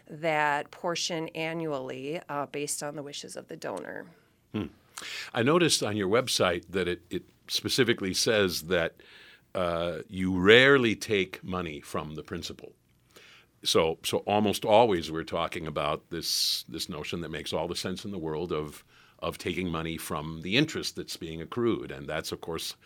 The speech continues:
Speaker 2: how this can live on in
Speaker 1: Mm-hmm.
Speaker 2: perpetuity, as you were saying. So, but the verbiage on the website suggests that maybe once in a great while, in rare occurrences,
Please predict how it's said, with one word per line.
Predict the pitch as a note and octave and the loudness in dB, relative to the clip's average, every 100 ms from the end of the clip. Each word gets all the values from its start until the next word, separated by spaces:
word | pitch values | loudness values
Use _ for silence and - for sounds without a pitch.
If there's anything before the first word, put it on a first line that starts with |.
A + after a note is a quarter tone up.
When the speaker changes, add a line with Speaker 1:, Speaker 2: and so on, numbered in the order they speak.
| - - - | -20 -20 -2
Speaker 2:
how | G#2 G#2 | 2 4
this | F#2 F2 - | 2 0 -2
can | - E2+ D#2+ - - - | -4 -6 -8 -12 -20 -14
live | D#2+ F#2+ G#2 | -2 4 6
on | G#2 B2 G#2 F2+ | 6 6 4 0
in | E2 E2+ | -4 -6
Speaker 1:
Mm-hmm. | D#2+ | -4
Speaker 2:
perpetuity, | F2+ - F#2+ E2 E2 | -4 -2 0 0 0
as | D2+ | -4
you | D#2 | -4
were | D2+ | -4
saying. | - G2+ D#2+ - - - - - - _ | -2 -2 -2 -6 -16 -18 -18 -20 -20 _
So, | - - A#2+ A2 - - - - - | 0 6 8 8 4 -6 -16 -16 2
but | G#2+ - | 4 6
the | A2 | 6
verbiage | F2+ A#2+ D#3 C3 G#2+ | 8 6 8 4 6
on | G#2 G#2 | 6 6
the | F#2 | 4
website | G#2+ G#2+ A2+ F2 E2 | 2 2 2 2 0
suggests | F#2 E2+ E2+ - - | -4 -2 0 0 -2
that | F#2+ F2 | -6 -2
maybe | F#2 F2 | -2 -2
once | E2 F2 G2 G#2 | 0 0 0 -2
in | F2 | -6
a | D2+ | 0
great | G2 D3+ - | 4 4 2
while, | D2+ B1+ B1 D2+ - | -2 -6 -8 -12 -12
in | F#2 E2 | -10 -6
rare | D2+ F2+ G#2 | 0 2 2
occurrences, | G2 F#2+ D#2 D#2+ F2+ F2 E2 - | 2 -4 -4 -6 -4 -4 -2 -4